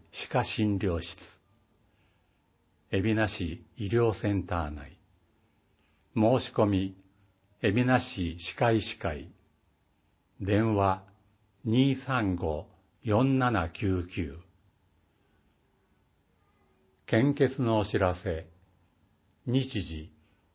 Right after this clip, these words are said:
十月二十四日月曜、十時から十六時。会場、市役所南側玄関前。献血に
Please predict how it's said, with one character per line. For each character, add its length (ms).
十 300
月 320
二 200
十 300
四 180
日 200
月 320
曜、 340
十 300
時 120
か 140
ら 160
十 260
六 280
時。 220
会 320
場、 420
市 200
役 240
所 240
南 400
側 320
玄 300
関 280
前。 300
献 320
血 260
に 320